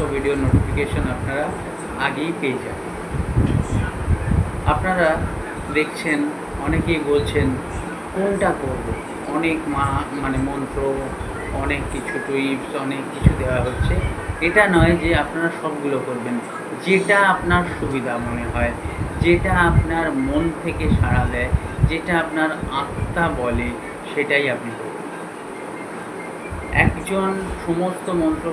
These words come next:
করলে খিচুড়ি হয়ে যায়। যেমন একই চরিত্র, একই রকম দেখতে,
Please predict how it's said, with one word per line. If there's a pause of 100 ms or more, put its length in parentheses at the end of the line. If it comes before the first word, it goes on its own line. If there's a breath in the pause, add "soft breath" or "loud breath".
করলে (120)
খিচুড়ি
হয়ে
যায়। (1000)
যেমন (260)
একই (120)
চরিত্র, (1400)
একই (280)
রকম (140)
দেখতে,